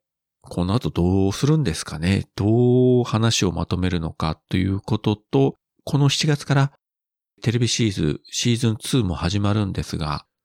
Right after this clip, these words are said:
これもね、ラストまで行くわけじゃないんで、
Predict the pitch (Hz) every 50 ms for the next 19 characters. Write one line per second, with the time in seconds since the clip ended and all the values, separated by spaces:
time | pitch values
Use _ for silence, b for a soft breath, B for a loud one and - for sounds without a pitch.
0 | _ _ _ _ _ _ _ _ _ _ - 131 123 127 135 147 165 156 - -
1 | - 117 127 - - 107 92 80 76 78 - - 95 87 - 87 78 80 76 82
2 | 82 80 78 80 82 90 123 117 104 92 85 -